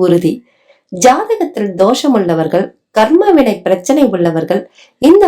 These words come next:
மூலிகையை உங்க கையில வச்சுக்கலாம். வீட்டில் தீராத நோய் உள்ளவர்கள் இதை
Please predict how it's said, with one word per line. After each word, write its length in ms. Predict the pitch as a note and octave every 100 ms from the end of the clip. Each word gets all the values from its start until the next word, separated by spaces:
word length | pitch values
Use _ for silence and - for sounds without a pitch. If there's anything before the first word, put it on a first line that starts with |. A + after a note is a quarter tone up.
| A#3
மூலிகையை 480 | A3 B3 F3+ E3+ F#3+ F3+ - A3
உங்க 240 | C#4 D4+ G#3+
கையில 240 | A#3 A3+ F#3+ - F#3+
வச்சுக்கலாம். 540 | F#3 F#3 E3+ E3 A#1+ _ _ _ _ _ _ G3+
வீட்டில் 480 | D#4+ G#4 - G#3 A#3+ -
தீராத 500 | B3 C#4 C#4 E4+ E4 A#3
நோய் 180 | A3+ A3+
உள்ளவர்கள் 480 | G3+ F3+ E3+ - G3+ - _ _ -
இதை 220 | A3+